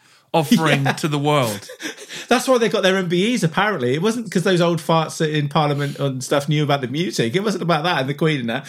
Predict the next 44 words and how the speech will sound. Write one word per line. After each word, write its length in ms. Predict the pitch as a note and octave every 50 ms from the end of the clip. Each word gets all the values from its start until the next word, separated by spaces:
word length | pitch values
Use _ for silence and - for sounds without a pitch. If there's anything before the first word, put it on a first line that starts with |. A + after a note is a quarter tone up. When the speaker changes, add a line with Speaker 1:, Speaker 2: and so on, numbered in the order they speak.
| - -
Speaker 2:
It 60 | - -
was 100 | F3+ G3
just 120 | G#3+ -
the 80 | G#3 E3
fact 280 | D#3+ - F#3+ G#3 - F3+
that 80 | E3 G#3
they 100 | F3+ F3+
had 120 | F#3+ F3+ E3
been 120 | F#3 F3+
out 180 | F#3+ G3 F#3 F3+
making 260 | F#3+ F#3+ F3 - G3+
us 180 | G3 A3 E3 -
money. 480 | - G#3 A3+ B3+ B3+ A3 D#3 A#2 - - -
Speaker 1:
Yeah. 220 | D3 C3+ B2+ B2+ F3+
Speaker 2:
I 40 |
think 180 | F#3+ A3 G#3+ G3
one 160 | G#3 A#3+ A#3+
of 60 | A3+
them 260 | G3+ G3+ F3 F3 E3 - _ -
says 380 | E3+ - - G3+ A#3+ C#4 C4+ -
that. 300 | F#3+ C3+ C3 C3 - F3
I 40 |
think, 220 | D#3+ - A3 G3 - - - -
oh 140 | G#3 G#3 F#3
no, 180 | E3+ F3 D#3
it's 160 | D3 C#3 C#3+ -
one 100 | F3+ F3+
of 40 | F3
those, 180 | F3 E3 D#3+
like, 300 | E3 D#3+ D#3 D3+ D3 -
um, 360 | D#3 D3 C#3+ C#3+ C#3 C#3 C#3 -
B 120 | - D#3+ D#3
B 60 | C#3+
C 180 | C#3 - D3+ C3+
report 460 | C3 C3 - - D3 C#3+ C#3 C3+ -
things. 240 | - A#2+ G#2+ A#2 A#2
They 60 | C3+ B2
go 120 | C#3 C3
out 140 | B2 A#2+ A#2+
with 100 | A#2+ A#2
a 60 | A#2+
roving 440 | A#2 C3+ C#3 C3+ C3+ A#2+ C3 A2+ A#2+
microphone, 540 | B2 B2 B2 - A#2+ A2+ - B2 A2+ A2 G#2+
like, 180 | A2+ A2+ -